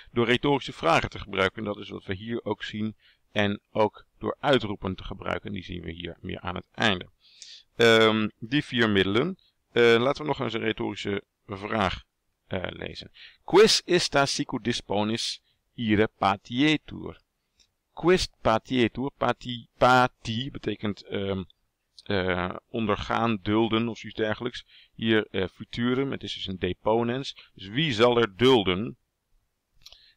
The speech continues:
En dan krijg je een A C, eh, "dat ista ire", dat die dingen gaan, "sicut disponis", zoals jij uiteenzet, oftewel zoals jij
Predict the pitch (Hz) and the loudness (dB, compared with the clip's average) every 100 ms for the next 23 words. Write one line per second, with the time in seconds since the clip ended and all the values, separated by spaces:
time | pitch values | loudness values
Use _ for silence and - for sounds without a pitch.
0 | _ 127 113 113 120 117 98 95 135 143 | _ 4 4 4 -2 -4 -4 -4 -4 -6
1 | - _ _ _ 107 98 92 113 107 _ | -8 _ _ _ -4 -4 2 2 2 _
2 | 151 - - 104 104 139 143 123 98 107 | -2 -2 0 0 0 -4 0 2 2 0
3 | 104 107 - 98 135 113 107 95 92 92 | -4 -6 -6 -10 -6 0 2 2 -2 -6
4 | - - 156 117 101 123 82 - _ _ | -10 -4 2 4 4 0 -8 -14 _ _
5 | _ _ _ _ _ _ _ - - - | _ _ _ _ _ _ _ -4 -4 -4
6 | 110 - 113 - - 139 95 - - 98 | -8 -6 -6 -4 -2 0 0 -4 -10 -6
7 | 110 107 - 95 90 107 _ _ - 113 | -2 -2 -4 -2 0 -2 _ _ 0 2
8 | 113 - 120 127 107 92 98 - - 98 | 2 0 -2 0 0 0 -2 -4 -6 -2
9 | 95 92 98 95 - 98 98 | 0 -2 -4 -4 -2 2 2